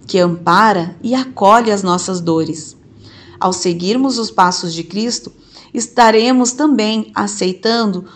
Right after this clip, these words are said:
o sofrimento que vem de nossas ações e da fé que depositamos em Deus.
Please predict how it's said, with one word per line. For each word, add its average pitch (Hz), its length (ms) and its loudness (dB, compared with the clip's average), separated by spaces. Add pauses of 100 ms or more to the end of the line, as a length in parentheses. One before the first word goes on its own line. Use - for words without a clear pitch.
(100)
o 277 80 -4
sofrimento 254 680 0
que 262 180 -4
vem 226 340 2
de 214 120 0
nossas 185 460 -2
ações 220 580 -2 (300)
e 330 100 -2
da 349 200 -2
fé 202 320 0
que 202 100 -10
depositamos 202 800 -4
em 202 120 -4
Deus. 156 440 -6